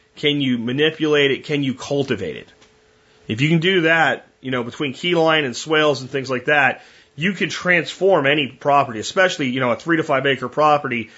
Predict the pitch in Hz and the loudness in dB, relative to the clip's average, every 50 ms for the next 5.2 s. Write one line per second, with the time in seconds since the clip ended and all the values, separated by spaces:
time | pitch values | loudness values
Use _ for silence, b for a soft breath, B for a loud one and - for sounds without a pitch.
0 | B B B - 117 - 156 156 151 143 147 139 131 127 135 143 131 117 113 - | B B B -12 -6 0 2 2 2 4 4 2 2 2 2 0 0 0 -4 -4
1 | - 127 117 - 123 110 107 - - 113 113 110 - - 107 104 104 101 104 113 | -2 -2 -2 -2 -4 -4 -4 -6 -6 -6 -6 -6 -8 -10 -12 -10 -10 -10 -4 -2
2 | 120 120 107 95 - B B B B B B B B B - 123 131 127 127 123 | 0 0 0 -2 -4 B B B B B B B B B 0 2 4 6 4 4
3 | 123 120 117 110 - _ _ _ _ _ - - - - - 160 170 170 196 - | 4 2 0 -4 -8 _ _ _ _ _ -18 -12 -8 -2 0 2 4 4 2 2
4 | - - 175 160 151 151 151 151 143 - 151 131 131 123 117 - - 123 113 101 | 0 0 2 4 4 6 4 4 2 0 -2 -2 0 -2 -4 -2 0 0 0 0
5 | 95 85 - | -2 -6 -12